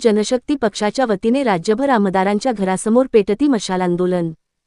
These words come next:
हदगाव हिमायतनगर मतदारसंघाचे आमदार बाबूराव कदम कोहळीकर यांच्या घरासमोर प्रहार जनशक्ती पक्ष हदगाव तालुक्याच्या वतीने पेटती मशाल हातात घेऊन आंदोलन करण्यात आले.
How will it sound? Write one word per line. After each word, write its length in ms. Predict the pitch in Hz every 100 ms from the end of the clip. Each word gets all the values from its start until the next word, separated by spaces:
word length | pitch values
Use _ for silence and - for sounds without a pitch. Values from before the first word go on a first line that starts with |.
| -
हदगाव 380 | 247 277 330 330
हिमायतनगर 680 | 277 240 262 262 240 233 233
मतदारसंघाचे 960 | 185 208 208 247 269 269 247 247 277
आमदार 340 | 220 180 202 226
बाबूराव 440 | 202 175 208 277
कदम 300 | 240 190 185
कोहळीकर 520 | 196 185 180 180 185 170 _ _ _
यांच्या 380 | 226 247 254 330
घरासमोर 560 | 277 277 277 285 302 320
प्रहार 300 | 226 190 214 196
जनशक्ती 500 | 196 202 262 254 302
पक्ष 320 | 254 202 -
हदगाव 400 | 262 226 202 247 277
तालुक्याच्या 500 | 240 190 196 190 202
वतीने 460 | 180 196 185 180 170 _ _ _ 269
पेटती 400 | 269 311 330 339
मशाल 360 | 254 - 285
हातात 300 | 269 247 269
घेऊन 300 | 226 220 247
आंदोलन 420 | 214 190 220 302
करण्यात 400 | 302 208 190 185
आले. 300 | 185 175 175